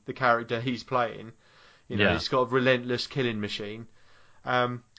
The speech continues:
Speaker 1: but the way he kind of then lures Zamba onto the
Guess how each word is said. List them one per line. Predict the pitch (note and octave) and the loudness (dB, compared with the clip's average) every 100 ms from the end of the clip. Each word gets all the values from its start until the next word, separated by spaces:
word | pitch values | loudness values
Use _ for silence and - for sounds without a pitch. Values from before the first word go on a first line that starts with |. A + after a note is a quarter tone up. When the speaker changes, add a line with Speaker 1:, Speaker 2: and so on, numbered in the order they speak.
| - | -4
Speaker 1:
but | D#3+ | 0
the | E3+ | 4
way | G#3 G#3 | 6 6
he | G3 | 6
kind | G3 F3+ | 4 4
of | E3 - | 4 6
then | E3+ D#3+ D#3+ D#3+ | 6 6 2 6
lures | D3+ D3 C#3 - - - | 8 8 6 -2 -8 0
Zamba | C#3+ C3 C3 B2+ | 2 6 8 8
onto | B2+ A#2+ C3+ | 6 4 0
the | A#2+ A#2+ A#2 | 4 6 4